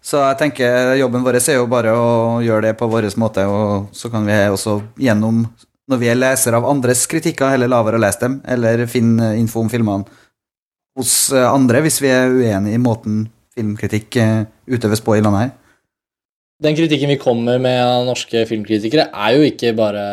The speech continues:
Speaker 2: alle andre, det er jo også oss selv. Altså, hvis ikke, hvis ikke denne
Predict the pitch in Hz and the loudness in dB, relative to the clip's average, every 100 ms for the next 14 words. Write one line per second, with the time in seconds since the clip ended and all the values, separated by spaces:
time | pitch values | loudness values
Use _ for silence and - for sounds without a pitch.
0 | 101 101 - 113 110 131 117 170 - 156 | -6 -6 -2 0 0 0 0 0 0 0
1 | 180 127 - 180 175 240 - 135 160 160 | 2 0 2 0 2 -2 -2 -2 0 2
2 | 160 151 151 151 151 - _ _ - 151 | 2 2 2 2 0 -8 _ _ -2 2
3 | 147 147 135 120 | 2 2 0 0